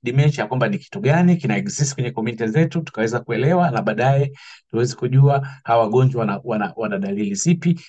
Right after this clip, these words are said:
na kweli mtu wetu kwa kweli ana dementia, je, amekuwa diagnosed formally ba-, kwa mtaalamu?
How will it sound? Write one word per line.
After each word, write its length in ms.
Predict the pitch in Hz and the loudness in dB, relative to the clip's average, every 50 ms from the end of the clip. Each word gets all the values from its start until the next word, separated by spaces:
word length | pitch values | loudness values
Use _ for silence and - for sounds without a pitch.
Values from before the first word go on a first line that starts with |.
| _ _ | _ _
na 160 | 117 117 110 | -6 -6 -4
kweli 280 | - - 147 139 120 110 | 0 0 0 2 2 -2
mtu 220 | 110 110 - 123 | -2 -4 -2 0
wetu 240 | 131 139 135 135 127 | 2 4 4 4 4
kwa 100 | 113 110 | 2 2
kweli 180 | 143 139 131 | 2 2 2
ana 160 | 117 107 95 95 | 2 2 0 -2
dementia, 600 | 98 101 110 131 147 165 160 135 - 151 135 - | -4 -4 0 2 2 4 2 2 0 -4 -4 -2
je, 200 | - 143 147 - | -2 0 0 0
amekuwa 320 | 98 - - - - 127 110 | 0 -4 -8 -4 -2 -2 -2
diagnosed 680 | 107 104 110 104 98 107 113 131 151 165 156 - 156 135 | 0 -2 -2 -2 -4 -2 0 2 2 2 2 0 -2 0
formally 480 | - 156 170 175 170 165 170 180 185 180 | 0 2 4 4 4 4 4 4 2 2
ba-, 240 | 156 139 117 110 107 | 2 0 0 -2 -2
kwa 180 | - - 110 | -2 -2 -2
mtaalamu? 680 | 107 - - 127 117 123 135 160 185 196 202 214 226 220 | -2 -2 0 0 2 4 4 4 4 4 4 2 0 -2